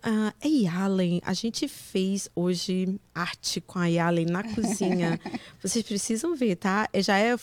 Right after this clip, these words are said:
Speaker 1: o serial se-, series Mother's Day Specials,
Speaker 2: É.
Speaker 1: né? Desculpa, às vezes eu preciso falar inglês, gente. Desculpa.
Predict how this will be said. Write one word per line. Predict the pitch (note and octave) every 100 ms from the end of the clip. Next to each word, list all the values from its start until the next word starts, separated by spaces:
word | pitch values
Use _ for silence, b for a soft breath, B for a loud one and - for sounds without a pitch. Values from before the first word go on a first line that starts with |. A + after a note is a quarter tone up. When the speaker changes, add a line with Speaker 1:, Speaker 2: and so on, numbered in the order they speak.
| -
Speaker 1:
o | G#3+ G#3 G3+ G3
serial | - - A3 G#3 G#3 G3 _ _ _
se-, | E3+ - G#3 F#3
series | - - A3 A3+ G#3 F#3+ -
Mother's | F#3 F#3+ A3 G3+
Day | A3 A#3
Specials, | A#3 - E3+ - A#3 D#4 -
Speaker 2:
É. | E3 D#3 D3+ E3+ - -
Speaker 1:
né? | G#3 G#3+
Desculpa, | - C4+ G3
às | F#3
vezes | F#3 G#3+
eu | A3+
preciso | - - C#4+
falar | - C4
inglês, | A#3 G3 E3 E3
gente. | F3+ E3+ - -
Desculpa. | - D4 G#3+ C4